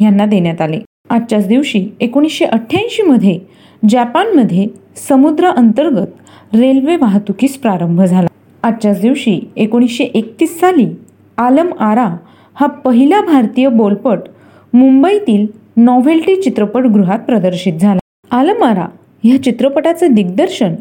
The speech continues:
अर्देशीर इराणी यांनी केले होते. हा पहिला भारतीय ध्वनी चित्रपट होता. आजच्याच दिवशी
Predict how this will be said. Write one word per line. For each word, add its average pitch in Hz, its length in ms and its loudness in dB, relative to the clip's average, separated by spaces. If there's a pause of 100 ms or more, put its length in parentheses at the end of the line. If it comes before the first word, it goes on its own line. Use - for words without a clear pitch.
(180)
अर्देशीर 320 580 0 (120)
इराणी 240 440 0 (100)
यांनी 208 280 4
केले 233 260 2
होते. 247 380 -2 (560)
हा 349 140 0
पहिला 269 500 2
भारतीय 285 560 0
ध्वनी 233 640 0
चित्रपट 185 500 -4
होता. 170 260 -2 (360)
आजच्याच 220 380 -2
दिवशी 226 380 0